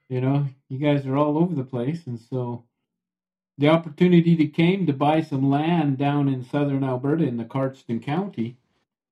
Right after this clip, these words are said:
And so I bought it. I paid as much for the land for six acres down there as I paid for a truck in two thousand and seventeen. <laughs> You know, when everything went sideways and, you know, the pandemic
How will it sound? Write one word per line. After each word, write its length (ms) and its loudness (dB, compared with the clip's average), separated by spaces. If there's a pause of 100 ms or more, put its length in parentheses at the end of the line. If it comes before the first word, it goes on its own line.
(140)
And 160 -10
so 160 0
I 60 0
bought 320 -2
it. 100 -20 (840)
I 60 -8
paid 260 0
as 140 -2
much 280 -2
for 160 -6
the 140 -6
land 580 -4
for 80 -8
six 340 -8
acres 420 -4
down 300 -4
there 220 -4
as 180 -6
I 280 -10 (240)
paid 260 -2
for 160 -4
a 60 -2
truck 420 -8
in 160 -10
two 220 -10
thousand 560 -8
and 260 -10
seventeen. 800 -8 (920)
<laughs> 1500 -18 (800)
You 140 -4
know, 320 -6 (440)
when 200 -2
everything 540 2
went 180 -2
sideways 720 -2
and, 380 -8
you 160 -6
know, 120 -8
the 120 -10
pandemic 580 -6